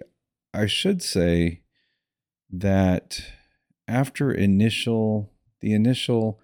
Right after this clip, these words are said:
few visits, when I've done a good session of dry needling of upper, middle, and lower trapezius, as well as the levator scapulae, after that, the maintenance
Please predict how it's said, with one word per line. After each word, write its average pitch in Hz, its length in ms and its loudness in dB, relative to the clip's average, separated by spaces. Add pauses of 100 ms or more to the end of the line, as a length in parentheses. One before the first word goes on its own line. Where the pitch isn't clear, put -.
(760)
few 120 460 4
visits, 104 880 0 (440)
when 101 220 -2
I've 95 280 0
done 113 560 2 (160)
a 98 120 -4
good 98 540 0
session 98 600 -2
of 85 200 -6
dry 92 260 -2
needling 90 520 -2
of 82 120 -8 (100)
upper, 101 380 -2
middle, 92 380 0
and 82 160 -4
lower 107 260 0
trapezius, 92 760 -4
as 78 180 -8
well 95 180 -6
as 90 160 -10
the 82 60 -8
levator 85 340 -4
scapulae, 85 760 -4 (720)
after 123 420 -2
that, 92 440 0
the 87 80 -4
maintenance 82 920 -2